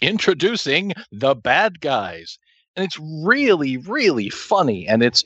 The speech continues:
also really, really terrible because this is, you know, something where you're like, "These bad guys actually exist, you guys." And then, of course, we find that, uh, the,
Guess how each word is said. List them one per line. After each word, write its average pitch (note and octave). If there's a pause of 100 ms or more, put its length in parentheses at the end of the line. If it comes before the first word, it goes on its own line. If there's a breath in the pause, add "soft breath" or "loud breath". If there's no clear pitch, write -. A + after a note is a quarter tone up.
also G3
really, G3
really F#3
terrible B2+
because A#2
this C#3+
is, B2+
you A#2
know, G#2+
something A#2+
where G#2+
you're A2
like, G#2+ (400 loud breath)
"These F#3+
bad G#2+
guys G#2+
actually F#2
exist, A#2+
you D#2+
guys." E2 (800 loud breath)
And D3+
then, F#3
of F3+
course, C#3+
we B2+
find C3
that, A2 (280)
uh, F#2 (180)
the, G#2